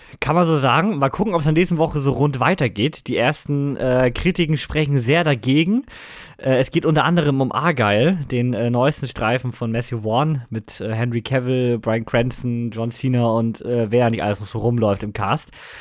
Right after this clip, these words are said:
Äh, Trailer sieht ganz schön billig aus, allerdings, äh, mochte ich auch Kingsman zwei, der auch nicht schöner war. Also von daher, Bock hab ich, allerdings sind die Kritiken schon krasser Dämpfer.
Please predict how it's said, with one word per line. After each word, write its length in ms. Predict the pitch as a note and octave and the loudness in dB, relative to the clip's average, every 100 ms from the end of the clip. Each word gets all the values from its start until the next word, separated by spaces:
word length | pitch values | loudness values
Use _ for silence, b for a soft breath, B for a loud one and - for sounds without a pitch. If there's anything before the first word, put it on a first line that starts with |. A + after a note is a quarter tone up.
| B B B | B B B
Äh, 300 | B B2 B2 | B 2 2
Trailer 300 | A#2 D3+ F3+ | 2 2 2
sieht 120 | E3+ D#3+ | 2 2
ganz 140 | D#3+ | 0
schön 160 | D#3 C3+ | 0 0
billig 320 | D3 C3+ G2+ | 2 2 0
aus, 360 | A2+ G3+ - | 2 2 -2
allerdings, 680 | - B2+ C#3+ C3+ C#3 C#3 - | -4 0 0 2 0 -2 -4
äh, 140 | - | -2
mochte 240 | C3 C#3 - | 0 -2 -2
ich 80 | A2+ | -4
auch 100 | - | 0
Kingsman 340 | C#3+ C#3 B2 | -2 -2 -2
zwei, 220 | - B2+ | 0 2
der 80 | B2+ | 4
auch 80 | C3+ | 4
nicht 160 | C#3 | 2
schöner 260 | - A2 G2+ | 0 0 2
war. 260 | G#2+ F3+ - B B B D#3+ B | 2 0 -4 B B B -18 B
Also 180 | A#2+ C3 | -2 -2
von 160 | D3 | 0
daher, 260 | C3 D3+ D3+ | 0 2 0
Bock 440 | A#2+ D#3+ G#3+ - | 0 -2 -2 -2
hab 160 | D#3+ G3 | -4 0
ich, 320 | C4 - - _ _ | -2 -4 -18 _ _
allerdings 380 | - D#3 E3 D#3 | -10 -6 -4 -2
sind 100 | D#3 | -4
die 60 | D3 | -6
Kritiken 360 | - E3 C#3+ | -4 -4 -4
schon 160 | C3 C3 | -4 -4
krasser 320 | - C3+ B2 | -4 -4 -2
Dämpfer. 340 | A2+ A2 - | -2 -2 -4